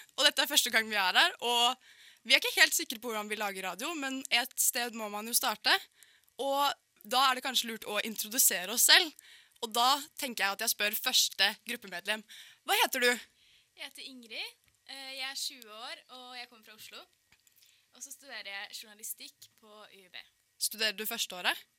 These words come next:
Speaker 2: Ja, jeg begynte første året på en bachelor nå i høst, da.
Speaker 1: Kult. Og vi har også tre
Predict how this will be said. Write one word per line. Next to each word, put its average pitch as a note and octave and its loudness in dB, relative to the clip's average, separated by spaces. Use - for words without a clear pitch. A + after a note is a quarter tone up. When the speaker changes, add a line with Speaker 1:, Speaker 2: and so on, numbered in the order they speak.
Speaker 2:
Ja, F4+ -10
jeg C#4+ -14
begynte C4 -18
første B3 -12
året F#3+ -16
på G3 -20
en F#3 -20
bachelor - -20
nå F#3 -20
i F#3+ -20
høst, - -14
da. - -20
Speaker 1:
Kult. - -10
Og A#3 -2
vi A3+ -4
har G3+ -2
også G#3 -2
tre F#3+ -4